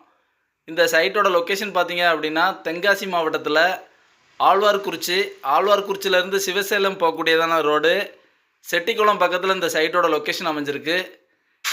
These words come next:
இந்த இடத்துல வேலி அமைச்சு ரொம்ப குறைவான விவசாய நிலம் தான் இருக்கு.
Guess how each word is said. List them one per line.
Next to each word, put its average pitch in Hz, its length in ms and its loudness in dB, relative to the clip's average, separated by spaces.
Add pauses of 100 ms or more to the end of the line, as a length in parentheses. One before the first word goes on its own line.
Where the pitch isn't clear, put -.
இந்த 165 180 2
இடத்துல 175 400 4
வேலி 185 340 2
அமைச்சு 180 400 0
ரொம்ப 175 280 0
குறைவான 185 460 2
விவசாய 165 360 0
நிலம் 160 280 -2
தான் 165 160 2
இருக்கு. 147 540 -4